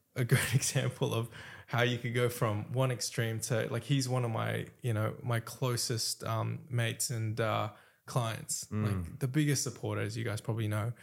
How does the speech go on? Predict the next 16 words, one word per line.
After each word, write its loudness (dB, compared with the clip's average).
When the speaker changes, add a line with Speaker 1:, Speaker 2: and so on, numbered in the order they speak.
Speaker 2:
Yeah. 0
Speaker 1:
Um, 2
and 4
that, 4
th-, -6
it's 0
a 0
journey, 4
right? 2
Speaker 2:
Yeah. -4
Speaker 1:
So, 2
um, 0
yeah, 6
the 6
relentlessness 4
of -2